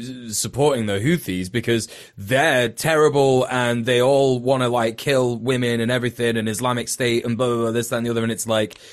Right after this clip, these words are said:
"Oh, Christ, like, we're just not learning anything." Do you know what I mean? Like, no, none of these people are learning anything.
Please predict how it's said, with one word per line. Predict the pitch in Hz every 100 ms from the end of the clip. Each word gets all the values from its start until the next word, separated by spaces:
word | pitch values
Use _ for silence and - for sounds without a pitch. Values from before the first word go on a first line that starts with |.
| - - - -
"Oh, | 175 180 151
Christ, | 123 185 175 147 -
like, | 131 131
we're | 143
just | 175
not | 180 165
learning | 139 160 160 127
anything." | 143 135 110 95
Do | 95
you |
know | 131
what | 131
I |
mean? | 139 131
Like, | 113 120
no, | 135 143
none | 127 131 160
of | 160
these | 135
people | 127 131 117
are |
learning | 113 127 135 120
anything. | 123 120 101 85 82